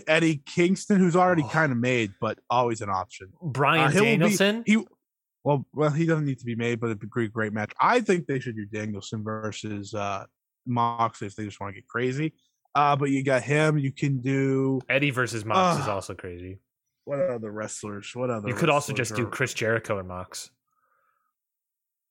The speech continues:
Speaker 1: Yeah, yeah, I've heard things about Jericho,
Speaker 2: Well,
Speaker 1: uh, regarding
Speaker 2: yeah.
Speaker 1: the title, um, which is pretty much he doesn't want it.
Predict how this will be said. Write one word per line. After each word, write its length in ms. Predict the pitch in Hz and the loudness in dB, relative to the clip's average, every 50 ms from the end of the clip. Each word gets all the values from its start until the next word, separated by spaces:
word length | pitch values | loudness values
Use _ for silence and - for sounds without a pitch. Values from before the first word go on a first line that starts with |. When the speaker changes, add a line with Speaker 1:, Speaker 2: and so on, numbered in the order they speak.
| _ _ _ _ _ _ _ _ _ _ _ - | _ _ _ _ _ _ _ _ _ _ _ -2
Speaker 1:
Yeah, 420 | 139 156 170 175 170 170 170 170 - _ - | 2 4 4 4 4 4 4 2 0 _ -6
yeah, 400 | 143 147 151 151 147 143 143 139 | -2 0 2 4 4 4 4 4
I've 160 | 139 143 143 | 4 2 0
heard 240 | 131 156 156 143 127 - | 2 0 0 0 0 -2
things 260 | 135 135 127 113 117 | -2 -2 -2 -4 -4
about 340 | 113 120 117 110 107 - _ _ _ _ _ _ _ _ _ _ _ _ _ _ _ _ _ _ _ _ _ | -2 0 0 0 0 -2 _ _ _ _ _ _ _ _ _ _ _ _ _ _ _ _ _ _ _ _ _
Jericho, 540 | - 127 117 107 101 101 - - 98 95 104 - - - - | -8 -4 -2 -2 -2 -4 -6 -8 -10 -10 -10 -12 -16 -10 -4
Speaker 2:
Well, 160 | 151 160 185 | -2 -2 -2
Speaker 1:
uh, 120 | 107 104 101 | -2 -4 -8
regarding 440 | 110 110 - _ - 104 104 117 95 | -12 -14 -14 _ -6 -4 -2 -2 -4
Speaker 2:
yeah. 60 | 85 | -6
Speaker 1:
the 60 | 90 90 | -8 -14
title, 360 | - - 104 101 101 101 - _ _ _ _ _ _ _ _ _ - | -12 -10 -10 -10 -10 -10 -14 _ _ _ _ _ _ _ _ _ -4
um, 380 | 110 104 98 95 95 92 - - _ _ _ _ _ _ _ _ _ - | -4 -2 -2 -2 -4 -6 -10 -14 _ _ _ _ _ _ _ _ _ -10
which 280 | 110 104 - - - | -8 -8 -8 -10 -12
is 120 | 98 95 - | -12 -14 -16
pretty 240 | - - 101 101 | -12 -10 -10 -8
much 380 | 101 95 92 - - - - - _ | -8 -10 -12 -12 -14 -16 -16 -16 _
he 80 | 110 104 | -12 -10
doesn't 220 | 104 98 101 110 | -10 -10 -10 -10
want 320 | 101 104 107 107 101 101 | -12 -12 -10 -10 -10 -10
it. 60 | 101 | -12